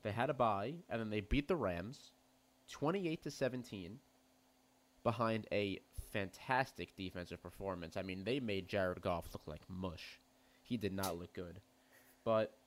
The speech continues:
you know, in his debut in that game, Tua Tagovailoa, twelve for twenty-two for ninety-three yards and a touchdown.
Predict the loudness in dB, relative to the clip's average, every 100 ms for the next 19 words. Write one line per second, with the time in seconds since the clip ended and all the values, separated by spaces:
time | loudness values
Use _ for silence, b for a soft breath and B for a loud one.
0 | _ _ _ 0 2 4 2 0 0 4
1 | 6 6 4 2 2 -4 -8 -8 -8 -8
2 | -2 0 2 4 4 4 2 2 -4 -12
3 | -16 _ _ b b b b -8 4 6
4 | 6 4 -2 -2 -4 -4 -6 -6 -6 -12
5 | _ _ _ -2 0 4 4 4 0 -2
6 | -2 2 6 6 4 2 -2 0 -4 -4
7 | -8 -8